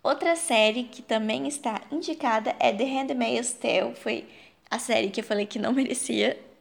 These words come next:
por causa que eu não gostei tanto da terceira temporada, mas ela está indicada. Você pode assistir ela no Globoplay. Tem as três temporadas disponíveis, eu acho. Se não tem as três, tem a segunda, mas eu acho que liberaram a outra.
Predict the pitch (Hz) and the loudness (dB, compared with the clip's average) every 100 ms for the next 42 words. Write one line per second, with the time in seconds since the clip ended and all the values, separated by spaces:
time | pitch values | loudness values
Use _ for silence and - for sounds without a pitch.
0 | - 220 220 180 185 208 208 196 202 208 | 0 2 4 0 0 -2 -2 -2 -4 -4
1 | - - 214 202 196 240 240 240 262 269 | -6 -8 -8 -8 -6 -6 -4 -4 -2 0
2 | 320 330 226 214 294 - - - - _ | 4 4 4 0 -4 -8 -18 -20 -20 _
3 | 269 294 294 277 285 285 269 269 285 285 | 2 2 2 2 2 0 0 0 -2 0
4 | 262 226 214 269 294 - _ - 247 269 | 2 2 2 -2 -4 -14 _ -10 -4 -2
5 | 269 254 247 254 262 - 240 233 233 226 | 0 0 0 -2 -2 2 4 4 2 0
6 | 233 226 285 - 240 - - - 220 214 | -2 0 -2 0 2 0 -2 -6 -4 -4
7 | 214 285 285 294 294 247 220 214 226 226 | -2 0 0 0 2 4 4 2 -4 -6
8 | - 254 214 180 190 - - 214 214 - | -2 0 0 -4 -10 -14 -12 -8 -8 -10
9 | - - - - - _ _ _ - - | -14 -12 -12 -12 -16 _ _ _ -14 -8
10 | 370 381 330 - 262 269 302 - 262 - | -2 0 0 2 2 2 -2 -2 -2 0
11 | 262 233 208 208 247 240 - 240 233 220 | -2 0 -2 0 0 -2 -4 -4 -2 0
12 | 117 - 226 226 - - | 0 0 -2 -8 -10 -20